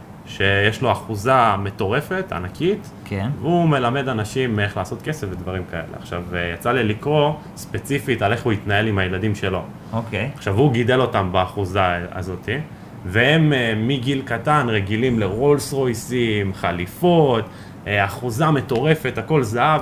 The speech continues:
Speaker 1: כאילו, הדברים הכי, הכי, ברמה הכי גבוהה שיש, כאילו.
Speaker 2: מהמם.
Speaker 1: והוא מגיל שמונה עשרה, הוא זורק אותם לעולם בלי שקל.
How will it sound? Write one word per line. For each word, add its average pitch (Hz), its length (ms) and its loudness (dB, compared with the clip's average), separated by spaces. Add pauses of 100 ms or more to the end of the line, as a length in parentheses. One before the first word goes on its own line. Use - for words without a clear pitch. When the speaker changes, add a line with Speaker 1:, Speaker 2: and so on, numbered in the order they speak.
Speaker 1:
כאילו, 110 160 -4
הדברים 107 360 -4
הכי, 107 220 -4 (520)
הכי, 160 260 2
ברמה 131 320 4
הכי 160 160 2
גבוהה 147 260 2
שיש, 95 380 0
כאילו. 95 220 -4
Speaker 2:
מהמם. 117 140 0 (640)
Speaker 1:
והוא 175 440 8
מגיל 185 340 4
שמונה 143 360 2
עשרה, 196 220 0
הוא 147 100 4
זורק 127 320 2
אותם 127 280 2
לעולם 113 400 4
בלי 123 180 2
שקל. 104 440 0